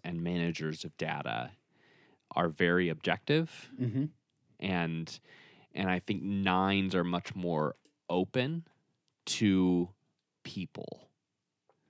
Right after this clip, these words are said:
Speaker 1: So, like,
Speaker 2: Okay.
Speaker 1: like, that conversation
Speaker 2: Yeah.
Speaker 1: with Obi-Wan is actually a great example. Like, a, a five in that scenario would probably be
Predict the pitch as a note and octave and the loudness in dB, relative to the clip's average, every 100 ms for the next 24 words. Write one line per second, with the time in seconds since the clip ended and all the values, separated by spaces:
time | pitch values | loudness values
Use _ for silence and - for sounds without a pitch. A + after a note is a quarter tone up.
0 | _ - G#2 F2 - - F#2+ - G2 - | _ -2 2 2 0 -2 0 2 0 0
1 | G#2+ F#2 F#2+ G2+ F#2+ E2 F#2 F2 E2 D#2+ | 2 4 4 2 0 2 2 0 -2 -4
2 | D#2 D#2 F2+ D2+ D#2 - E2+ E2+ D2 - | -6 -6 -6 -6 -6 -8 -4 -4 -6 -8
3 | - E2+ - D#2+ E2 B1 B1+ C2 C2 - | -14 -12 -8 -8 -6 -6 -4 -4 -6 -8
4 | _ - F2+ F#2 - E2 - - A2+ G2+ | _ -4 -2 -2 -4 -8 -6 4 8 8
5 | D#2+ D#2+ D2+ F2+ G2 F#2 D#2+ - - F2+ | 6 2 0 -4 -2 -2 -4 -4 -4 0
6 | G2+ A2+ E2+ C#2 B1+ G#1+ D2+ - F2 F#2 | 2 4 2 0 -2 -4 -8 -4 -2 -2
7 | - G#2+ G#2 G2+ F#2 G2+ F#2+ F2+ E2 D#2+ | 2 4 4 4 -2 -2 -2 -2 -4 -2
8 | D#2+ | -6